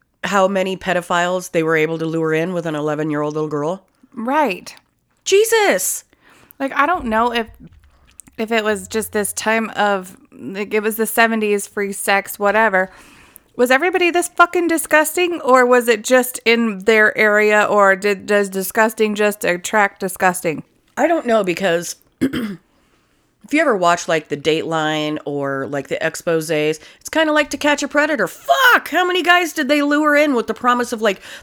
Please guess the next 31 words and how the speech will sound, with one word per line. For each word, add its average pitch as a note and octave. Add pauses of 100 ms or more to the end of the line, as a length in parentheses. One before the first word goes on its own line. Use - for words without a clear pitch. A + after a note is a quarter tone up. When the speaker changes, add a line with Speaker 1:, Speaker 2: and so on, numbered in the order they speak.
Speaker 1:
thirteen-year-old C4
little A3
boys G#3
and C#4
Speaker 2:
Right. A#3
Speaker 1:
girls A#3+
and G#3
shit? - (180)
Speaker 2:
Mm-hmm. B3 (420)
Speaker 1:
Fuck F#4+
is E4+
wrong? F4+
And F4+
they F#4+
show F#4
up F4+
and C4
they're G#3+
like, F3+
"I E3
knew G#3
it G3
was C#3+
wrong." G#3
Then F#4+
why G4+
are F4+
you E4
doing D#4+
it? D#3
Speaker 2:
Right. G#3